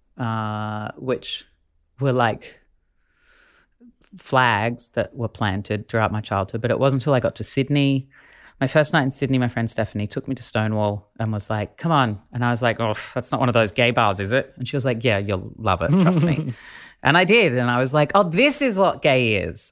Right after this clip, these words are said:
Speaker 1: Okay, now I have context," albeit an hour.
Speaker 2: Yeah.
Speaker 1: <laughs> I had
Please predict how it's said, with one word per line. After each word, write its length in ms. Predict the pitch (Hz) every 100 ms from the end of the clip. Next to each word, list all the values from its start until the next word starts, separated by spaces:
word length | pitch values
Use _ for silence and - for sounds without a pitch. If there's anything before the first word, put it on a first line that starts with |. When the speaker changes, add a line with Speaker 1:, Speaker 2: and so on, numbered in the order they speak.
| -
Speaker 1:
Okay, 640 | 160 - 117 107 101 98 _ _ -
now 400 | 131 147 160 160
I 180 | 147 135
have 420 | 107 120 110 - _ _ _ _ _ -
context," 880 | - 110 95 98 87 - - - - - -
albeit 640 | 156 160 151 135 120 - _ _ _ _ _ _ -
an 160 | 131
hour. 640 | - 127 127 107 95 156 - - - 120
Speaker 2:
Yeah. 220 | 110 104 - - - - - - -
Speaker 1:
<laughs> 680 | 110 - - - - -
I 120 | 139 143
had 320 | 147 135